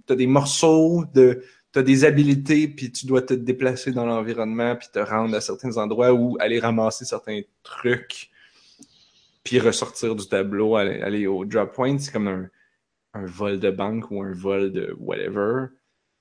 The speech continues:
Puis, euh, mais je le mets, je veux dire, autant cette partie-là m'a vraiment fait triper, là, genre, le hacking, c'était trop cool dans ce jeu-là. Autant, ce qui me reste, je pense, davantage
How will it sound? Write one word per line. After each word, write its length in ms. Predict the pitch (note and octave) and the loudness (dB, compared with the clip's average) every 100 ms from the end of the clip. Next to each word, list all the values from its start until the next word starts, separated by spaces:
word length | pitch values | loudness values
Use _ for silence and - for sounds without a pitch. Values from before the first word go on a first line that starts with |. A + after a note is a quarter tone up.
| - | -20
Puis, 360 | - G#2 G2 | -12 -8 -2
euh, 340 | F#2+ F#2 F#2 F#2 - _ _ _ _ _ - | 0 0 -4 -8 -12 _ _ _ _ _ -6
mais 380 | B2+ D#3+ E3 D3+ | 2 6 6 6
je 200 | C#3 C3 | 2 2
le 380 | C3 C3 C#3 | 2 6 6
mets, 840 | C#3 D3 D3+ D#3+ E3+ E3+ F3+ F#3 - C#3+ | 4 0 -2 0 2 4 4 2 -2 -4
je 260 | F3 E3 D#3+ | -4 -2 2
veux 140 | E3+ | 4
dire, 300 | C#3 - - | 4 2 2
autant 300 | F3+ F#3 A3+ | 6 8 8
cette 280 | A#3 - - | 6 2 2
partie-là 460 | D#3+ - - F3+ F#3 | -2 -2 0 4 6
m'a 160 | A#2 | 4
vraiment 720 | G#2+ B2 D3 D#3 D#3 D3+ D#3+ | 0 -2 0 2 4 4 2
fait 180 | C#3+ D3+ | 2 -2
triper, 440 | - A#2+ A#2 B2 D3+ | -6 -16 -8 -6 -4
là, 180 | G3+ | -4
genre, 340 | D3 A#2 G#2 - - | -2 -2 -4 -8 -2
le 140 | C3+ | 0
hacking, 520 | A#2+ B2+ B2+ - D3 C3+ | 0 -2 -2 0 0 0
c'était 160 | B2 | -4
trop 200 | - B2+ | 0 0
cool 240 | A#2+ D3 C#3+ | 2 -2 0
dans 120 | A2+ | -4
ce 60 | G#2+ | -2
jeu-là. 240 | A2 C3 - _ _ _ - _ _ - | -2 -4 -10 _ _ _ -20 _ _ -2
Autant, 520 | D3+ D#3 F#3 F#3+ G3 G3 _ _ _ _ _ _ _ - | 2 6 6 6 4 -2 _ _ _ _ _ _ _ -12
ce 160 | - - | -12 -12
qui 380 | - D3+ D3+ D3+ D3+ | -12 -8 -8 -8 -4
me 160 | C#3+ | -2
reste, 800 | C3+ C3+ D3+ F3 D3+ - - - G#2 | -2 -2 0 2 0 -4 -10 -16 -8
je 140 | C3 | -6
pense, 460 | C3 D#3 D#3 C#3+ - | 0 2 2 2 4
davantage 1160 | G3 A3 G3+ - - D3 B2 A#2 A#2+ B2 C3 | 6 8 6 2 -2 -2 0 0 -2 -4 -8